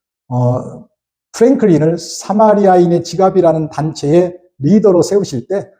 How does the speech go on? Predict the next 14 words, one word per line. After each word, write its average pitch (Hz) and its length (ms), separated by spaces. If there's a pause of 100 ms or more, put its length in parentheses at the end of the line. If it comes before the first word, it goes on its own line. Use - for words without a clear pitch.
(840)
프랭클린을 233 560
데리고 156 680 (360)
월드비전 214 420
사업장을 175 920 (500)
방문했는데 160 760
그때 - 300
하신 214 360
말씀이 156 380
뭐냐면은 135 600 (920)
"하나님의 202 600
심장을 202 640
깨어지게 254 480
하는 190 380
일들에 185 520